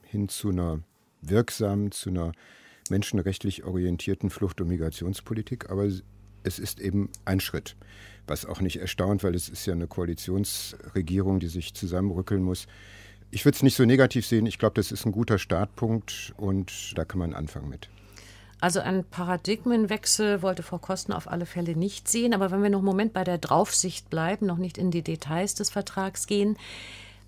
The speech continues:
Speaker 2: atmet er denn in den Kapiteln Migrations- und Integrations- und Flüchtlingspolitik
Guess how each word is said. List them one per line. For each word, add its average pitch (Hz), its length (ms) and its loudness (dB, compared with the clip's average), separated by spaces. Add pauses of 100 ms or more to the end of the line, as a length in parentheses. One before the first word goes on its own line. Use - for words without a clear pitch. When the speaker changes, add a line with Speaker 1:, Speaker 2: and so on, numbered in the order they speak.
(140)
Speaker 2:
atmet 202 420 0
er 220 100 0
denn 214 160 2
in 208 160 2
den 202 200 4
Kapiteln 220 1080 2 (140)
Migrations- 208 1400 2
und 180 520 2
Integrations- 190 1300 2
und 170 160 -4
Flüchtlingspolitik - 1040 -4